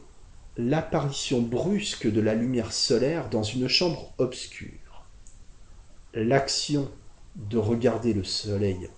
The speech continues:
en face, l'incandescence subite d'une lampe au magnésium, d'une lampe électrique, chez les grandes hystériques, l'excitation intense produit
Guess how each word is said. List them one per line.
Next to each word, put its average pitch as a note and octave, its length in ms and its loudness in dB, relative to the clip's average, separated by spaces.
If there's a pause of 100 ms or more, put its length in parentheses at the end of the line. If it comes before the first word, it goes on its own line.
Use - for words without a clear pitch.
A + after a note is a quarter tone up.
en - 100 -14
face, - 760 -8 (520)
l'incandescence C#3+ 1200 4 (160)
subite - 760 -4 (200)
d'une D3 340 4
lampe C#3 300 6
au G#2 40 2
magnésium, A2 760 0 (720)
d'une A2 260 2
lampe G#2+ 260 0
électrique, - 640 -4 (680)
chez - 220 4
les D3+ 120 10
grandes D3+ 400 4
hystériques, C3 720 2 (1200)
l'excitation - 1040 0 (100)
intense E3+ 800 2
produit A#2+ 580 0